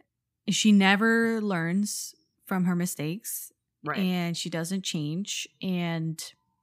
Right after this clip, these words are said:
Speaker 1: I think that's even more frustrating because we come from knowing so many,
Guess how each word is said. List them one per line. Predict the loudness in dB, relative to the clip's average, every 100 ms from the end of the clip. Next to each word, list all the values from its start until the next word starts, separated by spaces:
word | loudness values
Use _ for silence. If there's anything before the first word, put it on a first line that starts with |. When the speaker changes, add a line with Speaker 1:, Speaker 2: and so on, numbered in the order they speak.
| _ _ _ _ _ _ -6
Speaker 1:
I | -4
think | -2 -2
that's | 0 0
even | -2 -2
more | -4
frustrating | -4 -6 -4 -6 -4
because | -6 -6 -4 -4 -6
we | -6 -4
come | -4 -4
from | -4 -4 -4 -8 -12 -20 -20 -20 -20 _ 0
knowing | 2 2 2
so | 0 2 2 4
many, | 4 4 2 0 -4